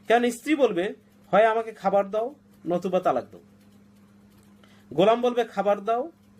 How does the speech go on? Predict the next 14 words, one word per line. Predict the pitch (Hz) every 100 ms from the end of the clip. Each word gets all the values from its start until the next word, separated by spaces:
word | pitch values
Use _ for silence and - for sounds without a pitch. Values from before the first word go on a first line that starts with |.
| -
এবং | - 160 175
কাজ | 175 156 -
করো।' | 113 92 - _ _ - - - -
ছেলে | - 208 240
বলবে, | 247 240
'আমাকে | 208 233 247
খাবার | 240 208 214 202
দাও, | 233 269 - _ - _ _ - -
আমাকে | 196 226
তুমি | 226 214
কার | 208 202
কাছে | 214 208
রেখে | 170 131
যাচ্ছ?' | 101 -